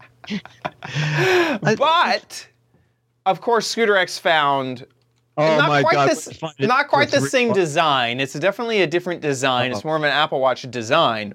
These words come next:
Speaker 2: B-, but look at this price. Ninety-nine cents. <laughs>
Speaker 1: Oh, but the thing is,
Speaker 2: Nine-
Speaker 1: it doesn't tell time. That's the only problem. <laughs>
Speaker 2: You might just be getting the strap.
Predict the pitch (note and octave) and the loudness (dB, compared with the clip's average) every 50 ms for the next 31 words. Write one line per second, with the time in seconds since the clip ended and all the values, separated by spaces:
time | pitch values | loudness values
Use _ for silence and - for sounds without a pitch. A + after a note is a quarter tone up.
0 | _ _ - C3 B2+ C3 C3+ D3 - - - - - - _ - - - - - | _ _ -12 -12 -10 -8 -8 -8 -8 -10 -12 -20 -20 -20 _ -20 -20 -20 -16 -10
1 | - D#3+ C#3+ - - A3+ C4+ D4+ D4+ - - B2 D#3+ G3 - - _ - - - | -6 -6 -4 -2 2 2 4 4 4 4 4 4 4 2 2 0 _ -16 -16 -16
2 | - - _ _ _ _ _ _ _ _ _ _ _ _ _ _ _ _ _ - | -16 -18 _ _ _ _ _ _ _ _ _ _ _ _ _ _ _ _ _ -2
3 | F#3 F3 E3+ D#3 D#3+ - - - G#2 E2 C2+ C#2 - - - _ _ _ _ _ | 2 2 2 2 0 -2 -4 -4 -4 -4 -4 -8 -14 -18 -20 _ _ _ _ _
4 | _ _ _ _ _ _ _ _ _ _ _ _ _ _ _ _ _ _ _ _ | _ _ _ _ _ _ _ _ _ _ _ _ _ _ _ _ _ _ _ _
5 | _ _ _ _ _ - - D3 D3+ E3 F#3+ A3 G#3+ A3+ A3 A3 A3 A3 A3 G#3 | _ _ _ _ _ -14 -8 -2 -2 0 0 -2 -2 -4 -2 -2 -2 -2 -2 -4
6 | - - - - A3+ A3+ G3 - - - - - - G4 - - - G5 F#5 F5+ | -6 -8 -8 -8 -8 -8 -8 -8 -4 -4 -2 -2 -2 -4 -4 -4 -6 -6 -6 -8
7 | F5 F5+ - - - - - - _ _ _ _ _ _ _ _ _ _ _ _ | -12 -14 -16 -20 -20 -20 -20 -20 _ _ _ _ _ _ _ _ _ _ _ _
8 | _ _ _ _ - - - - - D#3+ D#3+ - A#3 B3 B3+ - F#3 G#3+ G#3 G3 | _ _ _ _ -20 -12 -6 -2 0 0 2 2 2 2 2 2 2 2 2 2
9 | E3+ - - - - _ _ - F3+ D3+ - F#3+ _ _ _ - - - - F#3+ | 0 -2 -4 -12 -18 _ _ -4 -4 -2 -2 -6 _ _ _ -20 -10 -4 -2 0
10 | E3+ D#3 C#3 - C3 D#3 D3 C#3 B2 G2+ F#2 G2+ - - - - - - - D3+ | 0 0 0 0 0 2 2 4 2 2 2 2 0 0 0 -2 -2 0 0 0
11 | D3 C#3+ C#3 C3+ C3 - - B2 A#2+ A#2 A2+ - - - - - D3 C#4+ C#4+ D#4 | 2 2 2 0 0 0 2 2 2 2 2 0 -4 -16 -14 -6 -2 0 0 2
12 | E4 F4 G#4 F4+ - C#4+ A3 A3 G#3 F#3 D#3 C#3+ - - - D#3+ D3+ C#3+ B2 G#2+ | 0 0 0 -2 0 0 2 2 2 2 0 -2 -4 -4 -2 2 2 2 2 0
13 | - | -4